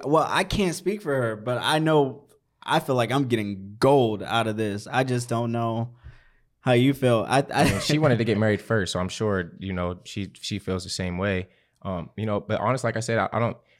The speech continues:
Speaker 2: I don't mean to put myself on a high horse, but I don't be, I don't be feeling that way when I meet women. And, but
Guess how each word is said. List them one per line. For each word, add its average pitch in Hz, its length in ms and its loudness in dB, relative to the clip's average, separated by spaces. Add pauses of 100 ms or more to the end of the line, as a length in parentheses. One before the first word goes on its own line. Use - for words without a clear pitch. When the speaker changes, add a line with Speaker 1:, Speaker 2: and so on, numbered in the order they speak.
Speaker 2:
I 104 80 -2
don't 117 100 0
mean 113 80 0
to 104 60 -4
put 117 140 -4
myself 110 320 -4
on 104 100 -2
a 92 60 -4
high 104 200 0
horse, 120 240 -2
but - 160 -12
I 110 80 0
don't 151 140 0
be, 135 100 -6 (220)
I 123 100 0
don't 156 140 -2
be 139 100 -4
feeling 156 420 -2
that 143 200 0
way 160 360 2
when 113 160 0
I 127 80 0
meet 143 180 -2
women. 131 460 0
And, 117 180 -2
but 135 400 2